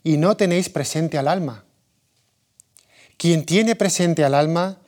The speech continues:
da gracias a Dios, que ha llamado al alma a regresar a su regazo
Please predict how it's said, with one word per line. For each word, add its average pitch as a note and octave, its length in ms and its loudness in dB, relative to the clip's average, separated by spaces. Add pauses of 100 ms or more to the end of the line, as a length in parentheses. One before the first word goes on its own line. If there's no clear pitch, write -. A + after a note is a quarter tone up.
(180)
da E3+ 200 4
gracias E3+ 480 -2
a F3 60 -2
Dios, C3+ 460 -4 (460)
que D3 180 2
ha F#3+ 100 4
llamado D3 480 2
al C#3 120 2
alma F#3 340 0
a D#3+ 200 -4
regresar C3 540 -4
a D3+ 60 -6
su D3+ 160 -8
regazo C#3 640 -4